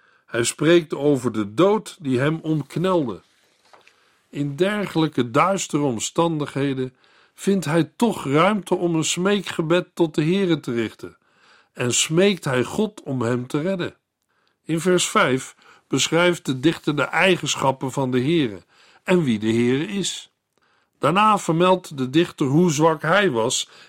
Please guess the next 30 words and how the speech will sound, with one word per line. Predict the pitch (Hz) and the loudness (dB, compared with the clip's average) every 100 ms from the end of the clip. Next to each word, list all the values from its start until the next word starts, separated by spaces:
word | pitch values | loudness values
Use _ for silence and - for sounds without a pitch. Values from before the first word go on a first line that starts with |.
| - | -2
en | 165 151 | 2 4
de | |
Heer | 143 175 175 147 | 6 6 6 2
hem | 127 117 113 | -2 -4 0
toch | 233 208 | 0 0
redde. | 196 208 208 139 - _ _ _ _ _ _ _ | -4 -4 -4 -6 -10 _ _ _ _ _ _ _
De | - | -6
beschrijving | 123 135 - 170 180 170 175 160 | -2 0 2 4 4 4 0 0
is | 139 127 | -2 0
niet | 160 196 | 0 0
zo | - 147 131 | 2 0 0
concreet | 127 107 - 131 165 170 - - - - | -4 -4 -2 2 2 0 -8 -20 -20 -4
en | 156 147 | -2 2
daarmee | 156 185 202 147 107 123 | 2 2 2 0 -2 -4
van | - 135 | -4 -6
toepassing | 131 214 185 131 117 143 147 | -2 -2 2 0 2 0 -2
op | 147 143 | -4 -8
veel | - 190 175 160 | -2 2 2 2
gelovigen | - 127 160 165 123 - 90 143 - _ _ _ | 0 4 4 2 -2 -10 -14 -14 -18 _ _ _
die | 143 139 | -6 0
deze | 135 139 120 113 | 2 4 2 -4
psalm | - 139 123 113 | -2 0 0 0
horen | 113 156 170 104 101 - | 2 4 4 2 -6 -10
of | 139 135 | -10 -8
zingen. | 196 190 123 90 _ _ _ _ _ _ _ _ | -8 -8 -10 -14 _ _ _ _ _ _ _ _
Als | - 180 165 | 0 0 2
reactie | 160 170 185 196 - 175 | 0 2 0 0 0 0
op | 160 | 0
Gods | - 147 113 | -4 -4 -2
redding | 117 123 165 165 175 170 | 0 0 0 0 -4 -10